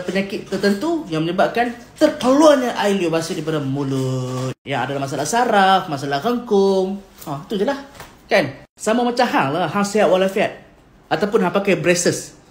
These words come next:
Ha, orang yang pakai braces, yang mana jaw dia tu tak sama dengan bahagian atas, dia tak realign balik. Bila dia tidur,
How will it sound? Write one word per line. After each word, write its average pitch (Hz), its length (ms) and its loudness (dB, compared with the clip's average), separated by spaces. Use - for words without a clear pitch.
Ha, 247 560 4
orang 208 280 0
yang - 60 -6
pakai 202 220 -4
braces, 247 760 -2
yang 165 160 -8
mana 202 160 -6
jaw 262 400 2
dia 190 160 0
tu 220 220 -2
tak - 100 -4
sama 269 400 -4
dengan 196 220 -4
bahagian 185 260 -4
atas, 196 920 -2
dia 180 80 -4
tak 156 240 0
realign 220 480 0
balik. 226 560 -2
Bila 170 240 0
dia 196 80 0
tidur, 262 560 0